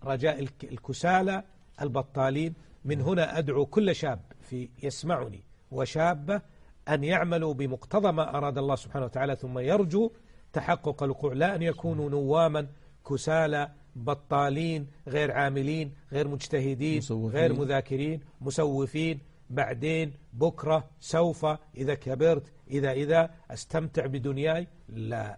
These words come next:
Speaker 1: عملك هو استمتاعك، وسترى استمتاعك بإذن الله برجائك
Speaker 2: إن شاء الله.
Speaker 1: المحمود.
Speaker 2: ط-
Speaker 1: هذا الرجاء الذي هو الكاذب
Speaker 2: م.
Speaker 1: نتيجته الخسارة والهلاك في الدنيا والآخرة.
Speaker 2: طب يا دكتور، متى يغلب هذا،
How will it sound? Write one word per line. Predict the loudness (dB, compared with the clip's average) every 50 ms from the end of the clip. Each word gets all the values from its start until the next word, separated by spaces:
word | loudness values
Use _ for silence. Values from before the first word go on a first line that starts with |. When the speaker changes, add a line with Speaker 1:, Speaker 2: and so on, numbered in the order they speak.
| -16 -20 -20 -18 -14
Speaker 1:
عملك | -8 -6 -4 -4 -2 -2 -2 -4 -4 -6 -4
هو | -2 0 0
استمتاعك، | 0 -2 -4 -8 -8 -4 0 0 2 2 2 0 -4 -6 -8 -16 -20 -20 -20 -16 -12
وسترى | -12 -8 -8 -8 -6 -4 -2 0 0 0 0 -2 -4
استمتاعك | -8 -12 -12 -10 -10 -6 -2 0 2 2 2 2 0 -2 -2 -2 -4 -4 -6 -12 -20 -20 -20 -18 -10
بإذن | -6 -4 -2 -2 -4 -4
الله | -4 -2 -2 -2
برجائك | -4 -6 -8 -6 -4 -2 0 0 0 -2 -6 -8 -8
Speaker 2:
إن | -8 -10 -10 -14 -14 -12 -8 -6
شاء | -4
الله. | -2 -2 -2 -4
Speaker 1:
المحمود. | -4 -6 -8 -8 -10 -12 -14 -16 -20 -20 -16 -12
Speaker 2:
ط- | -8 -2
Speaker 1:
هذا | 2 2 4 4 4 2
الرجاء | 2 0 -2 -2 -2 -2 -2 -2 -2 -4 -8 -10 -8
الذي | -6 -4 -4 -2 -2
هو | -4 -4 -4 -4
الكاذب | -4 -6 -6 -4 -2 -2 -2 0 0 -2 -2 -2
Speaker 2:
م. | -6 -10 -10 -10 -10 -10
Speaker 1:
نتيجته | -8 -6 -6 0 2 0 2 2 0 -4
الخسارة | -4 -6 -8 -10 -6 -4 -4 -2 -2 -2
والهلاك | -2 -2 -2 0 0 0 0 0 0 -2 -4 -6 -10 -16 -20 -14 -10
في | -10
الدنيا | -8 -4 -4 -4 -4 -4 -4 -4 -4
والآخرة. | -4 -4 -4 -6 -8 -12 -16 -16 -18 -20 -16 -12
Speaker 2:
طب | -8 -6 -4
يا |
دكتور، | -4 -4 -4 -4 -4 -2 -2
متى | -2 -2 -2 -2 -2
يغلب | -2 -2 -2 -2 -2 -2 -2 -4 -4
هذا، | -4 -4 -4 -4 -4 -6 -6 -8 -8